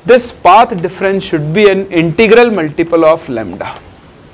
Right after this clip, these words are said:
यानी दो waves के बीच में, दो एक्सरेज के बीच में जो path difference है वो एन लैम्डा के equal होना चाहिए। ये आप लोगों ने physics में सीखा है। तो बस अब हमें कुछ भी नहीं करना है,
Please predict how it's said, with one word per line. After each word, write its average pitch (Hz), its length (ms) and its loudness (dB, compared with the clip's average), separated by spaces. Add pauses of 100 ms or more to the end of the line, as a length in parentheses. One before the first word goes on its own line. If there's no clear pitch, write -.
(540)
यानी 185 240 4
दो 202 380 4
waves 220 360 0
के 214 180 -4
बीच 185 280 -2
में, 165 260 -2
दो 240 220 6
एक्सरेज 202 460 0
के 208 120 -8
बीच 185 260 -4
में 196 100 -2
जो 196 180 2
path 196 500 2
difference 175 580 -4
है 196 520 2 (240)
वो 208 380 4
एन 233 140 2
लैम्डा 170 500 0
के 202 180 0
equal 175 480 0
होना 139 260 0
चाहिए। 101 240 -4
ये - 220 -4
आप 165 140 2
लोगों 185 120 0
ने 160 60 -2
physics 165 200 -2
में 175 60 -4
सीखा 160 280 0
है। - 400 -6 (120)
तो 180 60 0
बस 214 120 4
अब 226 60 6
हमें 233 140 4
कुछ 202 180 2
भी 220 140 4
नहीं 233 120 4
करना 190 300 2
है, 208 180 0